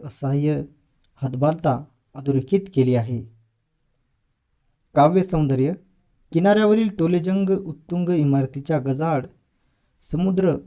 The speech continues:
म्हणजे पर्यायाने निर्मळ अथांग जीवन कैद झालेले आहे.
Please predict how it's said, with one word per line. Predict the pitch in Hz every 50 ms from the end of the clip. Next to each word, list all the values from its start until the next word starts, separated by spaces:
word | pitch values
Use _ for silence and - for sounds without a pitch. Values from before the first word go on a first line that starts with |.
| 147
म्हणजे | 143 139 156 160 175 165
पर्यायाने | 160 - - 135 135 139 147 147 156 165 165 147 131 127
निर्मळ | 127 127 135 139 147 156 160 165 170 175 - - _ _ -
अथांग | 147 - - - 160 170 170 175 165
जीवन | 156 131 131 139 139 160 180 180
कैद | - - - 135 139 135 123
झालेले | 117 123 127 135 131 135
आहे. | 131 123 113 123 120 120